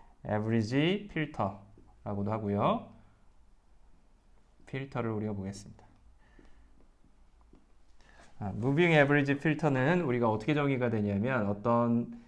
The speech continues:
M개 포인트에 대해서 정의가 되고요. M개 샘플들을 다 더해서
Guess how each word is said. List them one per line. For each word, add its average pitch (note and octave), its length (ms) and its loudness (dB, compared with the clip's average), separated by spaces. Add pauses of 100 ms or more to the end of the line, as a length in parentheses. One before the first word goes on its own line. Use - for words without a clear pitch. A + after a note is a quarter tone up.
(300)
M개 D#3 1040 4
포인트에 D#3+ 480 -2
대해서 G#2+ 840 0 (220)
정의가 A2+ 320 0
되고요. G#2+ 540 0
M개 A#2+ 520 0
샘플들을 D#3 1040 0 (100)
다 A#2+ 240 0
더해서 D3 800 2